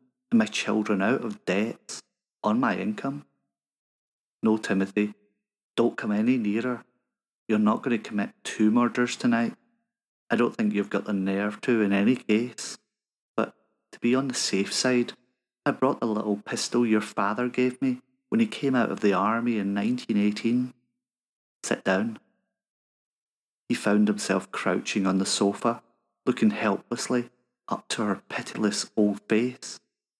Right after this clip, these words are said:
The body that had been Bessie lay between them. Bessie's heart was very weak, she said reflectively.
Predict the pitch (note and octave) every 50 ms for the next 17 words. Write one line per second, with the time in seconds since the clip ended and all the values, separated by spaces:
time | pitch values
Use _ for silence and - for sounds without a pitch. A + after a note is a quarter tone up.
0 | _ _ _ _ _ _ _ _ _ _ _ _ - - G#2 A#2+ G#2+ A2 A2 B2
1 | A#2 A2 A2 G2 - G2 F#2+ - G#2 G2 F#2+ F#2 - G2 G2 G2+ - - C3+ B2+
2 | B2 - - _ _ _ _ _ _ - G#2 G#2 A2+ G#2+ - G#2+ - - G2+ G2
3 | G#2+ A#2+ B2+ C3 C3 - _ _ _ _ _ _ _ _ _ _ _ _ _ _
4 | _ _ _ _ _ _ _ _ _ _ _ _ _ _ _ _ _ _ _ -
5 | A2 - - B2 G#2+ - - - F#2 F#2+ F#2+ F#2+ G2 - - G2 F2 - - G2
6 | F#2 A2+ B2+ A#2 F#2 F2+ G2 G#2 A#2+ - - - - - B2 A#2+ - A#2+ A#2 G#2+
7 | - - G#2 - - - G#2+ G#2 G#2 - - G#2 - G#2+ A2+ A2